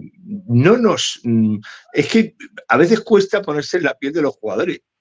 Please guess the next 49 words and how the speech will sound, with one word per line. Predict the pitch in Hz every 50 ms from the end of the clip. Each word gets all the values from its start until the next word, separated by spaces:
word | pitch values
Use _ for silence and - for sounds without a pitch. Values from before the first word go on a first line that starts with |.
| _ _
Es | - 120 -
que | - 180
yo | 165 156 131
estoy | - - 185
convencido | 165 190 175 165 156 147 117 - 160 156 190 190
que | - 135
hay | 117
veces | 113 127 131 131 165 170
que | - 165 151
les | 113 104 101
da | 107 117
cierta | 113 - - 135 127 - - 147 139
pereza | - 120 120 127 123 - - 156 -
ponerse | - 127 120 127 139 143 135 - 160 165
a | 160 156 -
funcionar | - 131 131 120 120 135 117 127 139 160 185 185 - - - - - - - - _ _ _
cuando | - 117 107 104 101 107 101
vienes | 107 117 131 151 151 147
de | 151
la | 135 131 131
catorce, | 139 131 127 139 139 131 123 - 156 165 156
de | - 117 98
la, | 90 87 85
de, | - - 87 82 -
de | _ 78 76
la | 76 80
catorce | - - - 104 104 - - 135
y | 139
de | 147 135
la, | 117 104 95
y, | 92 - - - -
y | - 104 101
de | - 92
la | 90 90
decimoquinta. | 90 85 - - 98 - 80 - - 101 104 110 107 - - - _
Pero | 110 101 98
creo | 98 - 147 170 165
que | 170 160
de | 147
verdad | 131 120 117 127 135 160 165 - _ _ _ _ _ _ _ _ _ _
estamos | - 113 - - - 127 135 147 151 139 -
en | 151 143 139
un, | 127 117
pero | 113 110 101
bueno, | 113 147 190 185 135
supongamos | - - 113 - 107 110 110 123 151 190 202 180 -
que | - 110
tenéis | - 143 135 139 139 123
razón, | 131 113 - - 123 101 85